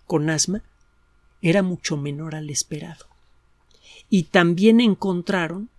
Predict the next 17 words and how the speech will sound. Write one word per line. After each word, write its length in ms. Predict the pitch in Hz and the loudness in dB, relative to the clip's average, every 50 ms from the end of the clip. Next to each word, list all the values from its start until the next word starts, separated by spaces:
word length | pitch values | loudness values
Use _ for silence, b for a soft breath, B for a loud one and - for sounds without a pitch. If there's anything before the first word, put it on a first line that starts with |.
| - - _ _ _ | -20 -20 _ _ _
empezaron, 440 | - 165 131 - 156 - - 165 - _ _ _ _ _ _ _ _ _ - - - - - _ _ _ _ _ _ _ _ _ _ _ - | -6 -6 -6 -4 -2 -4 -4 -4 -6 _ _ _ _ _ _ _ _ _ -18 -16 -16 -16 -18 _ _ _ _ _ _ _ _ _ _ _ -2
que 140 | - 165 156 | 0 2 2
las 220 | 151 147 - - | 2 2 0 0
personas 600 | - 165 151 151 - - 196 220 220 214 190 - | 0 0 -2 0 0 2 2 2 4 2 2 0
en 100 | 165 160 | 0 0
esta 240 | 175 170 - 202 175 | -2 -2 -2 -4 -4
situación 680 | - 196 - - 165 160 - - 151 151 175 214 - _ _ _ _ _ _ _ _ _ _ _ - | -4 -6 -6 -6 -6 -4 -2 -2 -2 -2 -2 -4 -6 _ _ _ _ _ _ _ _ _ _ _ 0
muchas 440 | 160 190 208 - 226 233 214 170 | 2 2 2 2 0 -2 -2 -2
veces 580 | 165 190 185 170 - - 208 190 - - - - - _ - | -2 -2 0 0 0 0 0 0 0 -2 -4 -6 -10 _ -4
no 360 | 160 147 151 156 160 170 180 | -2 -2 0 0 0 0 0
enfermaban, 840 | 190 185 - - 190 180 160 160 156 156 151 165 170 175 196 214 _ _ _ _ 160 160 - - | -2 -4 -4 -6 -6 -6 -4 -4 -4 -4 -4 -4 -4 -4 -6 -8 _ _ _ _ -10 -10 -10 -10
eh, 300 | - 170 160 160 147 147 156 | -12 -10 -10 -8 -8 -8 -8
gravemente. 640 | 165 151 156 175 170 180 208 196 175 - - - _ _ _ _ - _ _ _ _ _ - - - - - | -8 -8 -8 -6 -6 -6 -6 -8 -8 -12 -18 -20 _ _ _ _ -20 _ _ _ _ _ -20 -20 -20 -14 -10
O 140 | - 135 | -10 -4
cuando 260 | - 190 185 170 165 165 | 0 0 0 2 0 -2
enfermaban 500 | 156 - 156 - 170 196 208 220 214 202 | -2 -2 -2 0 0 2 2 2 0 0
gravemente 680 | 202 202 202 208 190 185 185 170 160 156 - 214 | 0 -2 -2 -2 -2 -2 -2 -2 -4 -6 -8 -12